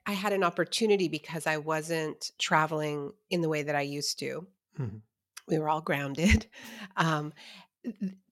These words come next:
Speaker 1: that I could play a little bit with form. And so I
Speaker 2: Right.
Speaker 1: actually worked with a writing teacher.
Speaker 2: Mm.
Speaker 1: Um, I, I kind of went back to school 'cause I, I never studied creative writing. I just started doing, uh, the work. I just started, you know, uh, I was, I studied literature,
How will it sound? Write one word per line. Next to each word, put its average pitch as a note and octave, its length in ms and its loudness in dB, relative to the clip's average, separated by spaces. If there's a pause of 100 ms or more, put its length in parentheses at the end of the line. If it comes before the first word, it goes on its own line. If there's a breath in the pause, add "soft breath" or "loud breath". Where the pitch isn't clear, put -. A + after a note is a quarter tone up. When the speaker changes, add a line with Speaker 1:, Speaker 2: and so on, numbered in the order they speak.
(180)
Speaker 1:
that G3 380 8
I G3+ 140 8 (340)
could D4+ 320 4 (160)
play F3 380 2
a D3 100 -4
little D#3 220 -2
bit D3 240 -8
with D3+ 140 -6
form. C#3+ 440 -4 (120)
And E3 180 2
so E3+ 100 -2
I D3+ 60 4
Speaker 2:
Right. D3+ 60 4
Speaker 1:
actually F3+ 380 0
worked D#3+ 360 -4
with E3 120 -6
a D#3 60 0
writing D#3 360 0
teacher. C#3+ 640 -4 (360 loud breath)
Speaker 2:
Mm. E3 100 6
Speaker 1:
Um, C#3+ 440 -2 (200)
I, E3 200 4
I D3 40 -2
kind D#3+ 200 -4
of D#3+ 60 -4
went E3 160 -2
back E3 200 4
to D#3+ 80 -2
school G3 460 4
'cause - 140 -4
I, F3+ 120 8
I G3 120 2
never A#3 220 4
studied F3+ 440 -2
creative D3 360 -4
writing. C#3 340 -6
I D3 80 -6
just F3 180 -6
started C#3+ 380 -8
doing, D3 420 -4 (420 soft breath)
uh, C#3+ 200 6
the D3 100 -2
work. D3+ 300 6
I C#3+ 80 0
just D3+ 160 -6
started, C#3+ 420 -2
you C3 100 -14
know, - 100 -10 (200)
uh, C#3 300 6
I D#3 160 0
was, - 180 -2 (120)
I F#3+ 80 4
studied G3+ 460 4
literature, E3 840 2